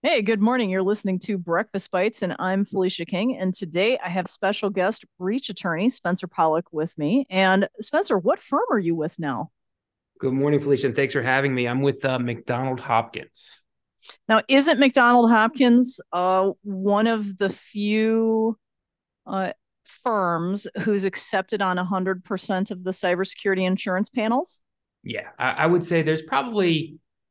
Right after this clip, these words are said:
Speaker 2: there's about seven firms out there that are widely accepted, right? There's a couple exceptions, I think, for each firm. You know, a couple carriers are stubborn, whichever it is. But in general, and there's about seven of us,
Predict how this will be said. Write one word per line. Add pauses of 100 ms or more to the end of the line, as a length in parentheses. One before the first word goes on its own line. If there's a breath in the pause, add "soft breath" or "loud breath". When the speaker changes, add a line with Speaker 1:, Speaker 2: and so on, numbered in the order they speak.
(160)
Speaker 2:
there's
about
seven
firms
out
there
that
are
widely
accepted, (120)
right?
There's
a
couple
exceptions,
I
think,
for
each
firm. (320)
You
know,
a
couple
carriers
are
stubborn,
whichever
it
is. (380 loud breath)
But
in
general,
and
there's
about
seven
of
us,